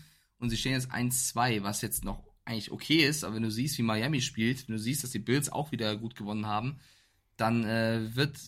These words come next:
das, äh, sieht das nicht so gut aus für ein Team, was gefühlt all in gegangen ist. Und, ähm, das war insgesamt offensiv viel zu wenig. Und die Patriots Offense hat ja selber auch Probleme gehabt, weil die Jets Defense eben auch nicht blind ist. Und, äh,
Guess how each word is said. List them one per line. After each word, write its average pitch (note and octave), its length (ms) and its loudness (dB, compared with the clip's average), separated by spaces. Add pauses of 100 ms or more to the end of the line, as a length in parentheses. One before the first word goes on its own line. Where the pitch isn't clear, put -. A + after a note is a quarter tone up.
(100)
das, C3 240 0
äh, D#3+ 280 0
sieht D3 200 0
das D#3+ 140 2
nicht G3+ 120 6
so F3 80 0
gut F3+ 160 0
aus D3+ 140 0
für D3 60 -4
ein C#3 100 -2
Team, E3 220 -2
was B2+ 120 0
gefühlt D3+ 320 -4
all A#2 160 2
in C#3 100 0
gegangen F#2+ 320 0
ist. - 260 -6
Und, G#2 380 -2
ähm, G2+ 380 0 (1120)
das B2 240 0
war C3 260 4
insgesamt A#2 600 0
offensiv A2 500 -2
viel A#2 160 -6
zu G2 220 -6
wenig. G2 400 0
Und F#2+ 140 -4
die G2+ 100 -6
Patriots B2+ 400 -2
Offense B2 320 -2
hat A2 80 -6
ja A2 80 -2
selber A2 300 0
auch B2+ 160 -4
Probleme G2+ 360 -2
gehabt, F#2+ 300 -4
weil G2+ 120 2
die F#2+ 80 -2
Jets G#2+ 160 -4
Defense G2+ 300 -4
eben F#2 140 -4
auch F#2+ 60 -4
nicht G#2+ 140 -4
blind F#2 220 -6
ist. A#2 280 -4
Und, G2+ 360 -2
äh, G2 280 -2